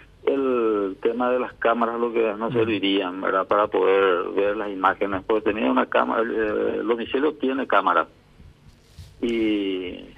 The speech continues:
Speaker 1: eh, por supuesto, la, las imágenes que nos darían serían de, de, de, de muy cerca, ¿verdad? Porque que ocurrió en su vereda. Y, y eso es lo que sería muy importante, tener esas imágenes.
Speaker 2: Claro, nos,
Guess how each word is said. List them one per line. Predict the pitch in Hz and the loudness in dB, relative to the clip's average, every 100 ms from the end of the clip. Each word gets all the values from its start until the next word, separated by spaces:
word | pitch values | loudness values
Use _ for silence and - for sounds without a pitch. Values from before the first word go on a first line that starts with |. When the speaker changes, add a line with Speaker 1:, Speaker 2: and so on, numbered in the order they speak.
| - - - - | -20 -20 -18 -6
Speaker 1:
eh, | 113 110 107 | -2 0 0
por | 110 | -2
supuesto, | 107 104 110 117 | 0 -2 0 2
la, | 113 110 104 | 4 4 4
las | 110 | 0
imágenes | 107 107 113 117 | 0 -2 -2 0
que | 120 | 0
nos | 120 | 2
darían | 117 104 110 127 120 - - - - - - | 2 2 0 0 -4 -10 -14 -14 -18 -10 -4
serían | 110 113 120 | 0 2 2
de, | 120 117 113 | 0 0 0
de, | 110 107 | 2 2
de, | 107 104 | 2 2
de | 110 | 0
muy | 120 120 | -2 -2
cerca, | - 117 101 | -2 -2 0
¿verdad? | 92 90 92 95 | 0 2 -2 -4
Porque | - 104 101 98 | -4 -2 0 2
que | 98 98 98 - 104 | 0 -2 -6 -4 -2
ocurrió | 101 98 101 | 0 0 0
en | 113 | 0
su | 117 113 98 90 90 | 0 0 0 -4 -2
vereda. | 98 101 95 82 - - _ _ _ _ _ _ _ | 0 2 2 0 -6 -20 _ _ _ _ _ _ _
Y, | - | -6
y | 101 95 87 90 90 90 92 | -4 -2 -4 -6 -10 -4 -2
eso | 90 117 | 0 0
es | |
lo | 127 | 0
que | 127 | 0
sería | 117 110 113 107 95 92 | 0 2 2 2 -2 -6
muy | 101 110 | 0 2
importante, | 113 113 87 95 101 104 | 2 -2 0 0 0 -2
tener | 92 87 87 85 87 87 | -2 0 2 0 -2 -4
esas | 87 98 | 0 0
imágenes. | 90 85 85 85 87 - - - - | 2 2 2 -2 -10 -14 -20 -20 -2
Speaker 2:
Claro, | - 165 165 | 6 8 10
nos, | 170 180 | 8 6